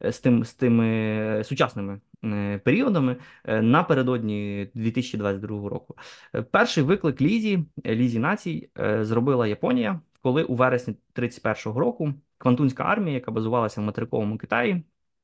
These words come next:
яка захищала там японські економічні інтереси, е, вона вторглася і окупувала китайську провінцію Манчжурію. І створила там, е, свої, своєрідне Д Н Р японське, Манчжоу-го,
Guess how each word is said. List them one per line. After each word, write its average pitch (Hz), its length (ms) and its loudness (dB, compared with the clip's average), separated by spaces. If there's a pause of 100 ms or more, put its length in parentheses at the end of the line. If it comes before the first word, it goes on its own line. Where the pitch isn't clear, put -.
(220)
яка 120 220 2
захищала 135 520 2
там 107 260 0 (340)
японські 131 460 4
економічні 143 480 0
інтереси, 123 500 -6 (360)
е, 104 140 2
вона 143 180 4
вторглася 165 560 0
і 135 80 -2
окупувала 127 480 -2
китайську 123 400 -4
провінцію 113 420 -2
Манчжурію. 110 520 -2 (180)
І 120 300 0
створила 180 420 4
там, 135 380 2
е, 104 560 -8
свої, 117 340 -2
своєрідне 120 400 -2
Д 110 120 2
Н 117 140 2
Р 208 140 0 (260)
японське, 123 540 -4 (680)
Манчжоу-го, 131 800 6